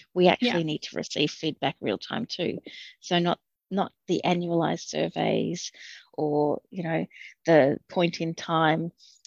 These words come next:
Speaker 1: let's take a measurement here. I think we need to be keeping a pulse on,
Speaker 2: Yeah.
Speaker 1: um, how people are feeling, and also give them an opportunity to do that,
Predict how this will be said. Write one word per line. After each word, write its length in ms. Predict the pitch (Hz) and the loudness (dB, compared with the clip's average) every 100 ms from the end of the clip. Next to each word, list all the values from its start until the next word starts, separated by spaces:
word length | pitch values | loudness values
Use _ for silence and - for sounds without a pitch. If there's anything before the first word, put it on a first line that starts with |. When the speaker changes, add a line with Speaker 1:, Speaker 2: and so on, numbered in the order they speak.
| - | 2
Speaker 1:
let's 260 | 151 - | 2 2
take 240 | - 160 160 | 0 0 2
a 60 | |
measurement 480 | 165 160 165 165 - | 0 0 0 -4 -6
here. 520 | - 190 151 - 120 - - | -4 0 2 4 2 0 -6
I 60 | |
think 260 | 196 214 214 | 0 0 2
we 120 | 202 | 2
need 180 | 180 175 | 2 -2
to 100 | 170 | -4
be 140 | 160 | -6
keeping 400 | 160 - 160 165 | -4 -4 -4 -6
a 60 | 160 | -8
pulse 720 | - - 156 - - - - _ - | -4 0 0 -2 -8 -12 -14 _ -4
on, 360 | 165 165 170 - _ _ _ | -2 -2 -6 -10 _ _ _
Speaker 2:
Yeah. 140 | - 160 | -2 -2
Speaker 1:
um, 120 | - | -2
how 200 | - 165 | 0 0
people 380 | - 165 - 165 | 0 -8 -4 -4
are 40 | |
feeling, 480 | - 165 175 180 285 - - - - - - _ _ _ | -2 0 2 2 0 -4 -14 -14 -14 -16 -18 _ _ _
and 160 | 208 233 | 2 4
also 480 | 285 - 349 277 - _ | -2 2 4 4 2 _
give 180 | 220 208 | -4 -2
them 160 | 196 185 | -2 -2
an 100 | 175 | -2
opportunity 720 | 175 - 175 170 170 170 165 - - | -4 -6 -4 -4 0 0 0 -4 -4
to 580 | 170 170 165 160 165 151 - - | 2 4 4 2 0 -2 -8 0
do 200 | 185 180 | 2 4
that, 320 | 165 - | 2 0